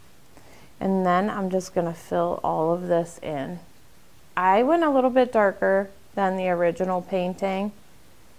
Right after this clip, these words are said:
but that's okay. We're gonna add some, uh, white over it. Go here, go here, and fill in right there.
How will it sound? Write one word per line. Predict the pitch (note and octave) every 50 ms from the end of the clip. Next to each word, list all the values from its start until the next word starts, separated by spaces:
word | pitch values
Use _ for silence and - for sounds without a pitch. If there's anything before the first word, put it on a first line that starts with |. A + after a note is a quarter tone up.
| - - -
but | - G2 -
that's | G3+ F#3+ F#3+ F#3+ - G3
okay. | G3 F#3+ G3 F3+ E3 D3
We're | D3 E3 F3
gonna | E3+ F#3 F3+ F3 E3 -
add | - F3 E3+ E3+ F3 F3+ -
some, | - - - G3 F#3+ F#3 F3+ F3 F3 F3+ F3+ F3+ - - - - - - - - - - - - - - - - - - - - - - - - - -
uh, | F3+ F3+ E3+ - C#2+ B1 - - - - - - A3 -
white | - F#3 F3+ F3 - - - D3+
over | E3 D#3 D#3 - - -
it. | - - - - - - - - - - - - - - - - - - - - - - - - - - - - - - - - - - - - - - - - - - - - - - - - - - - - - - - - - - - - - - - - - - - - - - - - - - - - - - - - - - - -
Go | F3+ E3+ E3 D#3+ D#3+ -
here, | - A3+ A#3 A#3+ A#3+ A#3 A#3 A#3 A#3 A3+ A#3 -
go | - D#3+ D#3 D3+ - - -
here, | A3+ A#3 A#3+ A#3+ A#3+ A#3 A#3 A3+ A3+ A3+ A3 - - - - - - - - - - - - - - - - - - - - - - - -
and | C4 C#4 C#4+ C#4+ C#4 C4+ C4+
fill | - - G#3+ G#3+ G#3 G#3
in | G#3 G#3 G#3
right | G3 F#3+ F3+ F3 - -
there. | - - - - F#3+